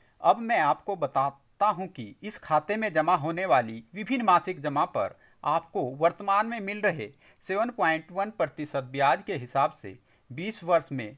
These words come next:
मैच्योरिटी होने पर कितनी राशि मिल सकती है। यदि आप इसमें मंथली कंट्रीब्यूशन एक हज़ार रुपये जमा करते हैं तो आपका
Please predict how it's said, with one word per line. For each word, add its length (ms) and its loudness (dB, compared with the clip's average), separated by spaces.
मैच्योरिटी 580 -4
होने 320 -6
पर 260 -6
कितनी 300 -6
राशि 400 0
मिल 220 -6
सकती 400 -8
है। 160 -20
यदि 280 -2
आप 240 6
इसमें 360 -8
मंथली 380 -2
कंट्रीब्यूशन 680 -4
एक 220 2
हज़ार 240 6
रुपये 240 -6
जमा 240 2
करते 320 -2
हैं 260 -12
तो 80 -2
आपका 400 6